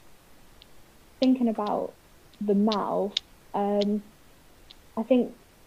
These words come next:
that in sort of our everyday rout-, routine, and, like, as you say, like, all the stuff we do to sort of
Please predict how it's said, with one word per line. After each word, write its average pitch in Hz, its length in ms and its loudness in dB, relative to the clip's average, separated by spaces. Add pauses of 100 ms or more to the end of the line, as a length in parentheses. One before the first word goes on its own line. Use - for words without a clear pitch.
(120)
that 208 300 6 (1500)
in 214 520 6
sort 190 200 0
of - 60 -2
our 196 280 2
everyday 202 640 0
rout-, 190 220 -10 (280)
routine, 196 500 -2
and, 190 80 -8
like, 180 140 -8
as 208 160 0
you 190 180 -4
say, 190 160 0
like, - 200 -6 (460)
all 220 100 4
the 190 100 -2
stuff - 220 0 (100)
we 202 120 2
do 190 340 2
to 185 220 -10
sort - 200 -8
of - 60 -14